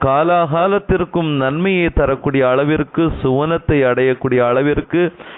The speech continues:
மிகப்பெரிய ஒரு பாக்கியத்தை தரக்கூடியதாக இருக்கும் என்பதை குர்ஆன் வசனத்தின் மூலமாகவும் அண்ணலம் பெருமானார் ஸல்லல்லாஹு அலைஹி வஸல்லம் அவர்களுடைய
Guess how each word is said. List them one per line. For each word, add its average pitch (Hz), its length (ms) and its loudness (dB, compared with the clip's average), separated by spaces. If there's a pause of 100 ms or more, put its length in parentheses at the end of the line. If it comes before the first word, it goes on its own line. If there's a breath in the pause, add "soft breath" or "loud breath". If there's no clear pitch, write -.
(120 loud breath)
மிகப்பெரிய 180 680 0
ஒரு 143 220 0
பாக்கியத்தை 170 720 -2
தரக்கூடியதாக 139 920 0
இருக்கும் 135 520 0
என்பதை 123 600 -2 (720 loud breath)
குர்ஆன் 151 420 0
வசனத்தின் 143 640 -2
மூலமாகவும் 127 840 -2 (440 loud breath)
அண்ணலம் 180 380 0
பெருமானார் 170 600 0
ஸல்லல்லாஹு 156 640 0
அலைஹி 156 200 0
வஸல்லம் 143 340 -2
அவர்களுடைய 123 580 0